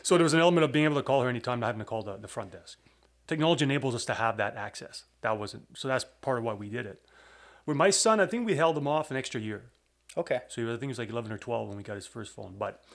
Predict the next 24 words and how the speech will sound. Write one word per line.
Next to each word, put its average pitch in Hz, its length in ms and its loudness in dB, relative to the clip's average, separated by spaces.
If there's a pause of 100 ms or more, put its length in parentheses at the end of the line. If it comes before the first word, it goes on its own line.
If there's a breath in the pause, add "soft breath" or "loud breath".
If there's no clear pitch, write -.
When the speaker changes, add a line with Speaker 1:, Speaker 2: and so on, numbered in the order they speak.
Speaker 1:
he - 60 -4
already 147 140 4
had, 127 80 2
like, 117 100 -4
the 104 120 -8
iPad 104 520 -2
and 95 80 -12
that 101 100 -10
kind 101 140 -10
of - 60 -10
stuff - 220 -10
at 101 60 -12
that 101 200 -8
time. - 160 -2
Speaker 2:
Okay, 107 140 -2
right. 104 220 -10 (640)
Speaker 1:
So 160 120 -4
the 160 80 -2
behavior, 151 520 4
uh, 117 140 -2
to 123 100 -4
answer 123 200 -4
your 110 140 -2
general, 120 540 -6